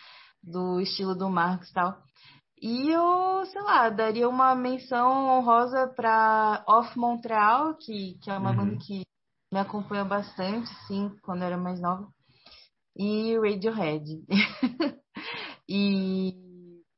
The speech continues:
Speaker 2: <laughs>
Speaker 1: eu tô, enfim, pensando no, nos jabás da vida, né? Eu tô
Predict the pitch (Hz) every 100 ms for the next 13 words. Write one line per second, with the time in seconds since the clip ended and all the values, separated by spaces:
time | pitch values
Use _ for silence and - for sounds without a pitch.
0 | - 120 117 120 - 107 262 294 330 330
1 | 349 349 349 311 - - 302 311 269 226
2 | 240 240 - 247 254 254 254 220 220 226
3 | 226 214 196 190 196 - 202 196 196 208
4 | 220 202 190 214 233 _ _ - _ _
5 | _ - - 202 214 220 220 226 226 233
6 | 233 - 226 233 240 254